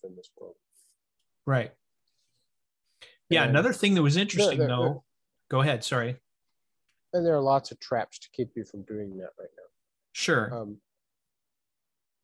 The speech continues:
Speaker 1: and one of them is that not being able to build trust, which is
Speaker 2: Right. And even though you would think that, so the propaganda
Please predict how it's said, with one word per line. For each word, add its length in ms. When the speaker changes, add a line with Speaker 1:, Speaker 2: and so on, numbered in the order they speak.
Speaker 1:
and 100
one 160
of 120
them 100
is 160
that 220
not 320
being 220
able 180
to 120
build 160
trust, 260
which 160
is 140
Speaker 2:
Right. 200
And 160
even 340
though 160
you 220
would 120
think 300
that, 380
so 340
the 140
propaganda 1200